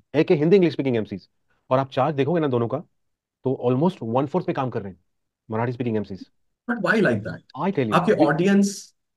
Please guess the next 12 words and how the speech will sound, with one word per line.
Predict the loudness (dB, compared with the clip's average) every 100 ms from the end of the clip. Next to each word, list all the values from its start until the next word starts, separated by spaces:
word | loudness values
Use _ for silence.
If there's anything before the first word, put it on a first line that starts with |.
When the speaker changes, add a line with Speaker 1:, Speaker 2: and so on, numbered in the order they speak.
| -6
Speaker 2:
ज्यादा | 0 2 2
कनेक्ट | 2 0 2
कर | -2
पाते | -2 -2 -2 -2
हैं। | -4
I, | -6 -6 -2 2
I, | 2
I | 2 2
have | 0
a | -2
feeling | -4 -4 -4 -4
कि | -6 -6